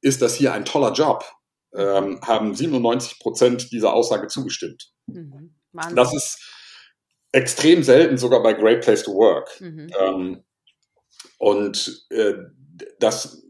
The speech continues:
Speaker 1: macht uns oder bestärkt uns in der Meinung, dass wir,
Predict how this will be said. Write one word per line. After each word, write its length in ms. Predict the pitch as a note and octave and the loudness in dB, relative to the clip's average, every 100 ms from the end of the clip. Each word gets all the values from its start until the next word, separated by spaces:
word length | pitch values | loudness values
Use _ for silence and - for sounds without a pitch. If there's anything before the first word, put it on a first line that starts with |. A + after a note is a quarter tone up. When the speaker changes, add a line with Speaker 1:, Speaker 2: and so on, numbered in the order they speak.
| - - | -20 -4
Speaker 1:
macht 340 | G#2 B2 - | -2 -2 0
uns 540 | B2+ D#3+ F3 - - _ _ _ _ _ _ | 0 0 -2 -8 -14 _ _ _ _ _ _
oder 220 | A#2 A2 | 0 2
bestärkt 500 | - - B2+ E3+ F3 | 2 0 2 2 0
uns 540 | A2 G2 - - - - | -6 -6 -6 -8 -14 -8
in 240 | A#2 A2 | -6 -2
der 560 | G#2 G2+ G2 F#2 F2 - _ _ _ _ _ _ _ _ _ - | 0 0 0 -2 -4 -12 _ _ _ _ _ _ _ _ _ -10
Meinung, 580 | G#2 G#2 B2 D#3 C#3+ C#3 | -4 -2 0 0 0 0
dass 300 | G#2+ - G#2+ | 0 0 -6
wir, 520 | A2 A#2 A2+ A2 | 0 2 2 0